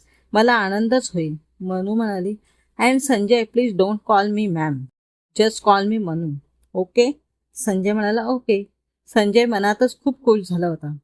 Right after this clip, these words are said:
ज्या मुलीने पाहता क्षणी त्याचं चित्त हरलं होतं, आता तिच्या सहवासात तो कायम राहणार होता. त्याच्या प्रेमाची पतंग मनाच्या आकाशात स्वच्छंद गिरट्या घालू लागली होती.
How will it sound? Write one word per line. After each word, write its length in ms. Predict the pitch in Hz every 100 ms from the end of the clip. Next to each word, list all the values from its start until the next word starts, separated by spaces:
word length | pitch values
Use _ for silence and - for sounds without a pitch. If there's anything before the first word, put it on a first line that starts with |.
| 175
ज्या 200 | 240 233
मुलीने 400 | 247 226 220 226
पाहता 420 | 226 214 190 214
क्षणी 360 | 233 - 190 185
त्याचं 280 | 190 190 233
चित्त 300 | 233 - 226
हरलं 340 | 214 175 196
होतं, 320 | 196 165 160 160 _ _ _ -
आता 260 | 208 240
तिच्या 400 | 254 240 208 247
सहवासात 560 | 254 247 208 214 - 214
तो 160 | 247 247
कायम 400 | 214 180 185 208
राहणार 380 | 190 180 175
होता. 260 | 170 160 156 - _ -
त्याच्या 300 | 208 208 240
प्रेमाची 460 | 247 208 220 226
पतंग 440 | 240 214 185 196 165 - _ _ -
मनाच्या 460 | 202 220 233 254
आकाशात 580 | 233 240 226 - 240 202
स्वच्छंद 760 | - - 208 196 - 247 240 247
गिरट्या 600 | 247 190 196 185 214 214
घालू 260 | 208 190
लागली 280 | 190 165 175
होती. 260 | 165 147